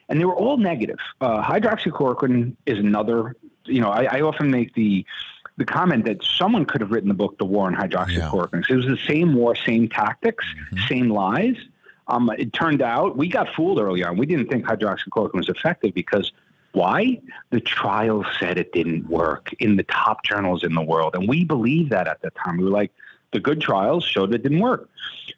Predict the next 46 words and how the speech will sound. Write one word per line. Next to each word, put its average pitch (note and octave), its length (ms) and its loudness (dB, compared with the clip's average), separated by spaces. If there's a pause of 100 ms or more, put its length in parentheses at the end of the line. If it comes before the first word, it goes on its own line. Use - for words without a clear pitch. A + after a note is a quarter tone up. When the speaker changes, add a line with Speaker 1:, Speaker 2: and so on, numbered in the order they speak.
Speaker 1:
But C#3+ 460 -2 (500)
one D3 340 2
thing D4+ 140 2
that D#3+ 80 2
we B2 100 2
noticed A#2 400 2
is G#2 140 -6
that B2 140 -2
the B2 100 -2 (120)
signal A#3 300 2
around B2 200 2
ivermectin G#2+ 640 0
was F#2 160 0
so E3+ 580 0
strong. D#3+ 840 0 (200)
We, E3 120 2
we F3 140 2
hadn't F#3+ 300 2
seen D#3 300 0
any D#3 260 0
data B2 300 2
like F#2 180 -2
this, G2+ 220 -2
and, A#2 180 2
and B2 180 0
really C4 260 2
in A2 140 4
most D3+ 300 2
disease A#2+ 340 0
models. F2+ 300 -2
I A#2 40 -2
mean, A#2+ 140 2
we F#3+ 120 2
were A#3 120 2 (140)
seeing C#3+ 280 2
these A2+ 180 2 (340)
massive D#3+ 760 2
reductions G#2+ 600 0
in F2+ 120 2
deaths F#2 300 0
reported F2 440 -2
in E2+ 100 2
those E2+ 180 2
treated E2 280 -2
with D#2+ 80 -4
ivermectin, E2 760 0